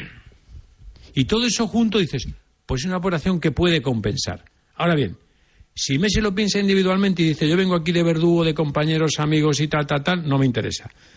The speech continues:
Si vengo, pero no ya el dinero, porque yo no creo que Messi a estas alturas de su vida piense que no tiene para acabar su vida y para vivir su generación y sus nietos. El dinero es una parte. Yo creo que también tiene que desintoxicar. Y por otra parte, n-, no,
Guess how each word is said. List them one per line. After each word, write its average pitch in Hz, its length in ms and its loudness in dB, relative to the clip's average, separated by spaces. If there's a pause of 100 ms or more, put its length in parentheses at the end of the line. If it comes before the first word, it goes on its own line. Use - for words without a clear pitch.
(200)
Si - 200 0
vengo, 196 420 0
pero 156 160 0
no 190 80 2
ya 220 220 2
el 185 80 4
dinero, 170 380 2
porque 120 260 -6
yo 143 80 0
no 170 100 -2
creo 165 160 -2
que 160 120 -2
Messi 160 240 0
a - 20 0
estas 131 240 -4
alturas 143 380 -2
de 139 80 -2
su 135 160 -6
vida 127 260 -2
piense 120 320 -2
que 113 160 -2
no 110 140 -4
tiene 113 240 -2
para 110 200 -2
acabar 110 300 -4
su 110 180 -4
vida 113 320 -2 (180)
y 113 60 -4
para 113 200 -2
vivir 113 220 -2
su - 140 -2
generación 110 520 -2
y 104 60 -4
sus 120 160 -2
nietos. 160 400 0 (680)
El 120 100 -6
dinero 127 240 4
es 151 100 -2
una 147 180 2
parte. - 400 -6 (140)
Yo 113 100 -8
creo 151 140 -2
que 143 120 -4
también 147 260 -4
tiene 151 240 -4
que 160 320 -4
desintoxicar. 120 760 -4
Y 220 60 0
por 226 160 -2
otra 208 240 -2
parte, 170 420 -6 (440)
n-, 143 180 -8 (120)
no, 165 220 -8